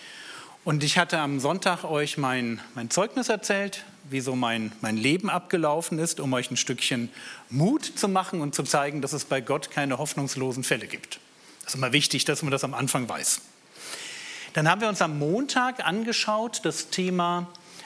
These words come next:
Leben mit Gott. Warum? Weil mir wichtig ist, dass Heilung immer im Kontext von Heiligung stattfindet. Es muss da einen Umgang geben mit Gott. Da muss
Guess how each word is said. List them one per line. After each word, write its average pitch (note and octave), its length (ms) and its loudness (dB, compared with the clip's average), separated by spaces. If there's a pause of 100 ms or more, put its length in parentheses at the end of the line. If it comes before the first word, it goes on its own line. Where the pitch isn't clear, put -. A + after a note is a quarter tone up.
Leben E3 720 2
mit C#3 380 0
Gott. - 400 0 (380)
Warum? D#3 440 0 (300)
Weil C#3+ 140 0
mir C#3 180 2
wichtig - 360 0
ist, - 340 -2
dass - 200 -2
Heilung F#3+ 600 0 (420)
immer A3+ 300 2
im E3 120 -2
Kontext E3+ 760 -2
von C#3 340 0
Heiligung C#3+ 640 2
stattfindet. - 840 0 (760)
Es - 80 -4
muss E3 220 2
da D#3 280 2 (340)
einen C#3 200 2
Umgang G#3+ 480 2
geben E3 380 0 (100)
mit - 220 -8
Gott. - 340 2 (840)
Da C#3+ 100 2
muss D3 360 2